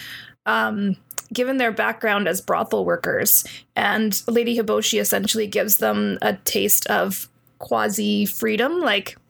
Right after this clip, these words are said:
she buys up their contracts, and in this situation, they have to do this hard labor, and they're, they don't have to sleep with anyone unless they want to. Like, she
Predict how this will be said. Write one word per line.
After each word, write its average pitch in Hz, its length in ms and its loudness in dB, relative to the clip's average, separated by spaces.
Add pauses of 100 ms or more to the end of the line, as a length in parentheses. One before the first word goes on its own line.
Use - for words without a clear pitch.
(720)
she - 140 0
buys 208 260 0
up 233 120 0
their 226 100 2
contracts, 214 720 0
and 220 200 2
in 214 140 0
this 220 200 2
situation, 214 720 0
they 214 100 2
have 208 180 0
to 208 80 -2
do 202 140 0
this 196 180 0
hard 208 280 -2
labor, 220 480 2 (680)
and 220 680 2 (240)
they're, 226 500 2
they 233 140 2
don't 240 340 0
have 220 380 0
to 202 580 2 (280)
sleep 240 280 4
with 190 100 0
anyone 190 500 0 (140)
unless 214 240 2
they 202 100 0
want 190 260 0
to. - 180 0 (680)
Like, 190 260 0 (220)
she - 320 2